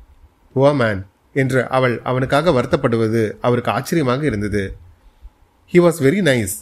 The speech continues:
and helpful too" என்று முனகிக் கொண்டாள்.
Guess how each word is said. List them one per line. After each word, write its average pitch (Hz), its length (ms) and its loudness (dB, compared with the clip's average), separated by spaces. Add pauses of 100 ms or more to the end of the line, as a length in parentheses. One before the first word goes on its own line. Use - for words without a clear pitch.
(140)
and 131 180 -2
helpful 143 460 -2
too" 117 180 0 (420)
என்று 135 320 2 (180)
முனகிக் 120 340 -2
கொண்டாள். 98 380 -4